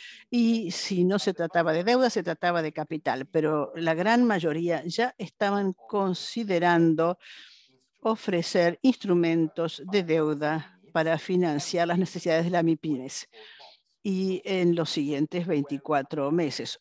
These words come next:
o sea, eh, estaban en una etapa avanzada. Como mencioné antes, la colaboración con los, eh, reglamentadores parece ser un elemento clave. Cuando, eh, las, eh,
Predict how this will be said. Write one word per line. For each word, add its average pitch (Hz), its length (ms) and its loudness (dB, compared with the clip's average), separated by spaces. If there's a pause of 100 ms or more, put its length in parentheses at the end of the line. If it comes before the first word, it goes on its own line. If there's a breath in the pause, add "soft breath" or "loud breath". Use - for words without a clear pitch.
o 151 140 -4
sea, 131 480 -4 (880 soft breath)
eh, 165 160 0
estaban 175 400 2
en 170 100 6
una 170 120 6
etapa 160 340 0
avanzada. 131 640 -2 (240)
Como 185 200 2
mencioné 160 540 0
antes, 208 480 0
la 160 160 -6
colaboración 208 960 2 (100)
con 143 320 0
los, 139 380 -4
eh, 143 280 -4 (360 loud breath)
reglamentadores 147 1300 -2
parece 180 500 -2
ser - 480 -2
un 190 200 -2
elemento 160 680 0 (120)
clave. 143 540 0 (920 loud breath)
Cuando, 151 720 2 (220)
eh, 143 160 -8
las, 151 680 -4
eh, 139 200 -4